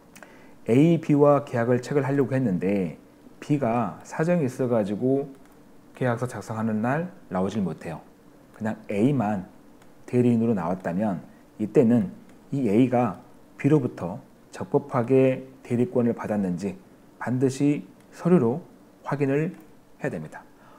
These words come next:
어떤 서류인지는 제가 영상 뒤에서 다시 한번 설명드리고요. 이렇게 과반수로서 결정이 돼야 됩니다. 두 번째 예를 보시면, 음, 이번에는 A와 B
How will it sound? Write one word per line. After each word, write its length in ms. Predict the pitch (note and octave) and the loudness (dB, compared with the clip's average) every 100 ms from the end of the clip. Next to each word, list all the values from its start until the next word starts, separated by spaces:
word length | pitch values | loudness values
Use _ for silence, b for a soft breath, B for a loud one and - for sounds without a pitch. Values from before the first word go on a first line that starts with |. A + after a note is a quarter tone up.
| B | B
어떤 360 | G#2 A2 E3 D#3+ | -2 0 0 2
서류인지는 760 | F3 F#3 E3 C#3+ C#3+ C#3+ C3 | 2 2 2 2 2 2 0
제가 220 | - A2+ | -6 -6
영상 340 | G2+ A2 B2+ A2 | -6 -4 -6 -4
뒤에서 360 | A#2+ A2+ G2 | -2 -2 -4
다시 220 | - G2+ | -8 -6
한번 140 | A2 G2 | -4 -4
설명드리고요. 840 | A#2 A#2 F#2 F2 F2+ D#2+ F2 C3 G3 - - - - - - - - - - - - - - | -4 -4 -4 -6 -6 -8 -6 -8 -10 -18 -20 -20 -20 -20 -20 -20 -20 -20 -20 -20 -20 -20 -18
이렇게 500 | F#2+ - A#2+ D3 F3 B B B B - | -12 -4 -2 -2 -8 B B B B -12
과반수로서 880 | F#2+ G2 F#2 G2 F#2 - B2 E3+ - - - - | -8 -6 -4 -4 -4 -4 -4 -4 -8 -20 -20 -18
결정이 300 | - F2+ G#2+ | -12 -6 -6
돼야 120 | F2 E2+ | -6 -6
됩니다. 440 | E2+ E2 D2+ D2 - - B B B B B B | -8 -8 -10 -12 -16 -20 B B B B B B
두 120 | - B2+ | -2 4
번째 280 | D#3+ D#3+ | 6 6
예를 180 | B2+ C3 | 6 6
보시면, 540 | A#2 F#2 G2 C3+ F#2+ - - - A#2 | 2 -2 2 2 2 -6 -18 -12 -4
음, 400 | A#2 A#2 A#2 A2+ | -2 0 0 0
이번에는 680 | C3 D#3+ D#3+ D#3 D#3 D#3 - | 2 4 4 4 4 0 -2
A와 400 | A#2 C3+ D3+ D3+ | 4 6 8 6
B 500 | B2 C#3 C#3+ B2 F#2 | 6 4 6 4 0